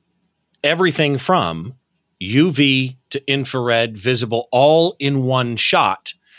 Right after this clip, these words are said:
and then later reverse engineer what those spectrums were seeing that you may not see in the end result to extract the original image. And that's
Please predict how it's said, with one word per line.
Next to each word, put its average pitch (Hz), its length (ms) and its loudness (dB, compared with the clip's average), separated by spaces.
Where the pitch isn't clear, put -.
and 127 140 0
then 156 120 2
later 175 420 2
reverse 143 680 2
engineer 135 960 0
what 123 380 0
those 170 400 2
spectrums 151 580 -2
were 117 140 -6
seeing 104 580 -2
that 104 140 -8
you 131 200 2
may 143 200 2
not 131 380 0
see 165 260 0
in 147 80 0
the 131 160 0
end 113 160 0
result 104 540 -2
to 143 200 0
extract 139 920 0
the 120 140 -6
original 110 540 -2
image. 90 400 -8
And 120 100 -6
that's 185 220 0